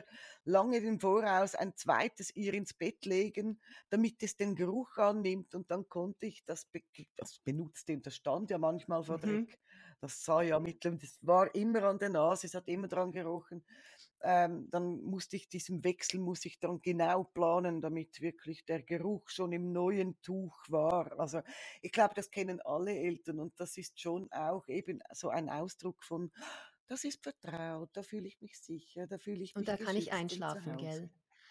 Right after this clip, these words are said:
Speaker 2: Und auch wenn ich mit
Speaker 1: Genau,
Speaker 2: in der
Speaker 1: ja.
Speaker 2: Naf-, Nacht aufwache, dann habe ich diesen Geruch von Geborgenheit, Schutz, dann habe ich es dabei.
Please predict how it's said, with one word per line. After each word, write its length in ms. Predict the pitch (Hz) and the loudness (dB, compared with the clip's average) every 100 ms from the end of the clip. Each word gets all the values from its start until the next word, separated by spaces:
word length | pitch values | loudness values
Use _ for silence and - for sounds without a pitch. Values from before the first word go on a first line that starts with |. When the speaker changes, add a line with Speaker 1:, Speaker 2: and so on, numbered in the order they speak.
| - | -6
Speaker 2:
Und 140 | 214 214 | 0 2
auch 200 | 226 - | 2 2
wenn 100 | 254 | -4
ich 140 | 247 | 2
mit 240 | 233 269 143 | 2 2 -2
Speaker 1:
Genau, 20 | |
Speaker 2:
in 100 | 254 | -2
der 100 | 254 | 2
Speaker 1:
ja. 140 | 233 | 0
Speaker 2:
Naf-, 160 | 233 - - | 0 -6 -6
Nacht 340 | 214 208 - - | -2 -2 -2 0
aufwache, 560 | 202 240 - 240 - | 0 0 0 0 0
dann 220 | 226 208 185 | -2 -2 0
habe 180 | 214 220 | 0 -2
ich 120 | - | -6
diesen 340 | 220 214 202 196 - - | -4 -2 -2 -4 -16 -8
Geruch 300 | - 202 220 - | -2 0 0 0
von 220 | 214 202 - | -2 -2 -4
Geborgenheit, 720 | 202 202 202 220 208 196 196 | -2 -2 0 -2 0 -2 -2
Schutz, 300 | - 202 - | -4 -6 -4
dann 160 | 202 185 | -4 -4
habe 180 | 190 | -4
ich 120 | 185 185 | -6 -6
es 120 | 180 | -8
dabei. 560 | 170 165 160 160 160 | -8 -8 -8 -8 -10